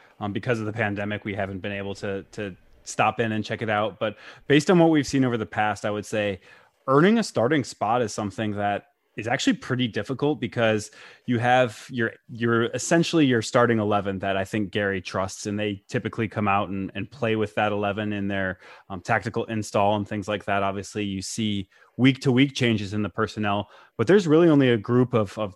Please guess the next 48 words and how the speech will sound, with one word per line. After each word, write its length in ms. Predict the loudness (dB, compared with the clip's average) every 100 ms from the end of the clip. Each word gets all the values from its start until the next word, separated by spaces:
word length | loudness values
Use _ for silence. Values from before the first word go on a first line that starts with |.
| -2
probably 280 | 2 2 0
seven 480 | 0 2 2 2
guys 400 | 2 2 2 2
who 140 | 0 0
are, 380 | 0 0 -4 -6
who 60 | -4
are 140 | -4
working 440 | 0 0 0 0 -2
with 220 | -2 0
that 300 | 2 2 0 _ _ _
group 320 | -6 -4 -4
that 180 | -4 -4
can 140 | -4
kind 240 | -4 0 0
of 120 | 0
mix 320 | 0 -2 -2
in. 280 | -2 -2 -4 -10 -20 -20 -20 _ _ _ _
Other 200 | 4 6
guys 220 | 6 6
are 80 | 6
even 200 | 4 4
on 160 | 2 4
another 280 | 4 4 2
field 440 | -2 2 2 2
sometimes, 400 | -4 -4 -4 -2
and 80 | 2
you 100 | 4
really 300 | 4 4 6
have 160 | 4
to 140 | 2 0
impress 420 | 0 2 0 0 0
on 220 | 2 4
that 140 | 4
other 200 | 4 2
field. 400 | 0 0 0 0 0
And 100 | 0
I 80 |
think, 380 | 2 2 2 0 -12 -20 -14 -2
uh, 100 | 0 2
especially 400 | 0 2 6 6
with 160 | 6
the 100 | 4
experience 640 | -2 -2 0 2 4 2 0
of 100 | -4
the 80 |
current 380 | -4 -4 -4 -4
coaching 320 | -4 -4 -4
staff, 420 | -6 0 0 0